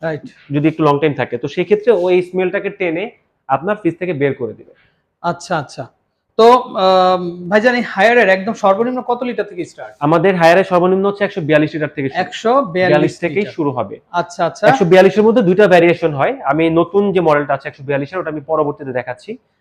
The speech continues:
Speaker 1: আচ্ছা,
Speaker 2: আমরা
Speaker 1: এখন হচ্ছে আমরা বলি, আহ, আপনার হচ্ছে এখানে, আহ, কম্প্রেসার, তারপরে স্টেবিলাইজ, এগুলা কি, কি, কিরকম, কিরকম, আহ, কি স্টেবিলাইজ কি প্রয়োজন হবে
Speaker 2: না,
Speaker 1: এইটাতে?
Speaker 2: এগুলোর ক্ষেত্রে কোনো স্টেবিলাইজেশন লাগবে না, কারণ
Speaker 1: আচ্ছা,
Speaker 2: এগুলো
Speaker 1: আচ্ছা।
Speaker 2: আপনার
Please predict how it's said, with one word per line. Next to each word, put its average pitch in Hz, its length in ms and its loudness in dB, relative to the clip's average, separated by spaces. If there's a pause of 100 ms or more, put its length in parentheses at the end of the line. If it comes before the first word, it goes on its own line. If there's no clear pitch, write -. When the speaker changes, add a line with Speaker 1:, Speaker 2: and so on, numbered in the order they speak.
Speaker 1:
আচ্ছা, 196 240 0
Speaker 2:
আমরা 196 140 2
Speaker 1:
এখন 254 220 2
হচ্ছে 254 280 2
আমরা 190 240 2
বলি, 175 300 -4 (300)
আহ, 175 360 2
আপনার 233 260 2
হচ্ছে 240 320 2
এখানে, 226 480 0
আহ, 180 340 0
কম্প্রেসার, 202 760 0
তারপরে 196 540 -4 (120)
স্টেবিলাইজ, 196 600 0
এগুলা 196 280 -2
কি, 202 440 -4
কি, 220 120 -12
কিরকম, 226 440 -4
কিরকম, 180 400 -8
আহ, 156 240 -8
কি 208 200 -16
স্টেবিলাইজ 208 400 0
কি 226 100 -14
প্রয়োজন 226 300 -2
হবে 214 280 0
Speaker 2:
না, 170 140 4
Speaker 1:
এইটাতে? 107 180 0
Speaker 2:
এগুলোর 180 240 4
ক্ষেত্রে 208 240 -2
কোনো 202 160 0
স্টেবিলাইজেশন 180 560 -2
লাগবে 123 280 0
না, 110 120 -8
কারণ 147 200 -2
Speaker 1:
আচ্ছা, 180 180 0
Speaker 2:
এগুলো 196 120 2
Speaker 1:
আচ্ছা। 196 100 2
Speaker 2:
আপনার 208 160 -2